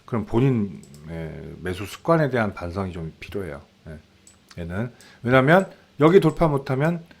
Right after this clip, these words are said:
그분은 그냥 잘해야 약수익이나 본전 정도에 나가셔야 된다는 얘기거든요.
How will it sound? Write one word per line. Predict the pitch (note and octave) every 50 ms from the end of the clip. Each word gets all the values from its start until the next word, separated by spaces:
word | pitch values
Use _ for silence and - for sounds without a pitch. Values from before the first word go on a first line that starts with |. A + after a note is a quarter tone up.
| _ _ _
그분은 | - A#2+ G#2+ A#2 B2 C3 D#3 F3 F3+ - - _ _ _ _ _ _ _ _ - _ _ _ _ _
그냥 | - B2 A#2 - - _
잘해야 | - - - C#3+ D3 D#3 D3+ C#3 A#2+
약수익이나 | G2 - - - - C3 A#2+ G#2 G#2+ G#2 A2+ B2+ C#3 C#3 - - - _ _
본전 | - A#2 A#2 A#2 C3 A#2+
정도에 | A2 A2+ A2 G2+ G#2 G2+
나가셔야 | F#2 E2+ D#2 D#2 D#2+ D#2 D2+ D#2+ D2+ C#2+
된다는 | C#2+ C2+ C#2 C#2+ C2+ C2 C2+
얘기거든요. | C2 C2 - - B2+ - _ - - - D2